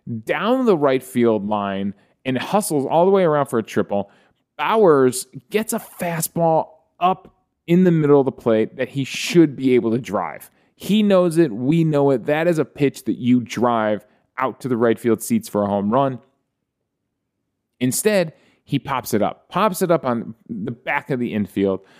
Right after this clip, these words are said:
Moncada and Tim Anderson are both drifting back on it.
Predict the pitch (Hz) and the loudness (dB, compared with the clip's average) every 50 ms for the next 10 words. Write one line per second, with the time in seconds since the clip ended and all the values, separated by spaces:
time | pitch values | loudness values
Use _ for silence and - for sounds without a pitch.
0 | - - - _ - 123 120 120 - - 151 165 175 175 180 175 170 151 123 - | -20 -20 -10 _ -4 -2 -2 -4 -6 -6 -4 -2 0 0 0 0 0 -2 -2 -4
1 | 156 147 135 147 151 156 156 - - 139 131 120 107 - _ - 147 160 160 - | -4 -2 -2 -2 -2 -2 -4 -2 -2 0 0 0 -2 -4 _ 0 0 0 0 -2
2 | - - 139 127 - - 107 104 101 - - 156 170 175 - 170 170 170 165 165 | -2 -2 -2 -2 0 -2 -6 -6 -6 -6 -4 -4 -4 -2 -2 -4 -2 -2 -2 -4
3 | 165 | -6